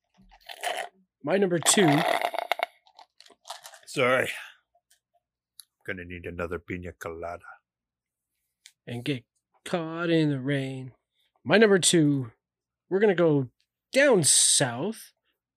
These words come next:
Speaker 1: where some tourists embark on a boat ride of the haunted Louisiana bayous.
Speaker 2: Nice.
Speaker 1: Where they learn the terrifying tale of local legend Victor Crowley, two thousand seven's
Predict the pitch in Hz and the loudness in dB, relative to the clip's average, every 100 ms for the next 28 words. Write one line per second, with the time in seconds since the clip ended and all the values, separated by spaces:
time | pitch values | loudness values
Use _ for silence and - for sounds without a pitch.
0 | - 196 - 202 - 294 262 143 160 160 | -2 0 2 2 0 2 4 4 2 0
1 | - 180 180 - 170 165 143 123 - 285 | 0 -2 -4 -6 -6 -6 -8 -8 -2 -2
2 | - 269 135 - - - - - _ _ | -2 -10 -8 -8 -10 -12 -14 -16 _ _
3 | _ _ _ _ 151 156 156 156 147 135 | _ _ _ _ -2 0 2 4 2 0
4 | - 233 254 240 226 165 160 226 240 185 | 0 0 2 0 -2 -2 0 2 2 4
5 | 190 180 151 147 139 127 147 226 277 247 | 4 4 2 0 0 -2 -2 -2 -4 -6
6 | - - - _ _ - 92 85 80 - | -10 -16 -20 _ _ -14 -12 -8 -4 -4
7 | - _ _ _ 147 151 143 131 156 196 | -6 _ _ _ 0 2 2 0 2 2
8 | 190 185 147 - - 226 196 190 185 175 | 2 0 -2 -4 -2 0 0 0 0 0
9 | - 185 170 131 123 131 247 247 214 165 | -2 -2 -2 -4 -8 -2 0 2 -2 0
10 | 170 160 160 120 - 127 190 _ 180 175 | 0 0 0 -2 -6 -2 -2 _ 0 0
11 | 170 - - - 117 92 98 - _ _ | -2 -10 -12 -6 -4 -6 -8 -14 _ _
12 | _ _ _ _ _ _ _ _ - 226 | _ _ _ _ _ _ _ _ -2 0
13 | 226 196 180 165 156 - 156 143 143 131 | 2 2 4 2 2 2 2 2 0 -2